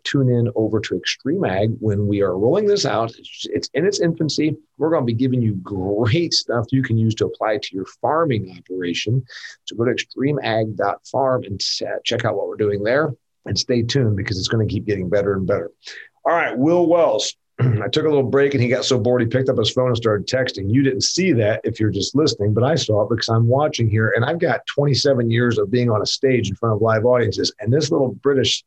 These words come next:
guy thinks he's gonna pull off a, a little stunt like that and me not see it. Who does he think he is? Will, um,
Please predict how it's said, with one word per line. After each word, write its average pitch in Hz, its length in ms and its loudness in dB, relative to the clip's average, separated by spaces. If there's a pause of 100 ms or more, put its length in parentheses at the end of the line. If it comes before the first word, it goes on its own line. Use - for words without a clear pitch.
guy 98 300 0
thinks 117 240 0
he's 170 180 0
gonna 175 220 0
pull 170 340 0
off 139 280 2
a, 113 100 0 (420)
a 110 140 2
little 143 140 2
stunt 151 340 -2
like 131 220 2
that 135 240 0
and 117 100 0
me 135 120 2
not 127 220 0
see 135 200 0
it. - 200 0
Who 175 120 2
does 135 120 2
he 117 80 2
think 117 280 0
he 117 80 2
is? 101 200 0 (520)
Will, 185 440 2 (460)
um, 190 420 2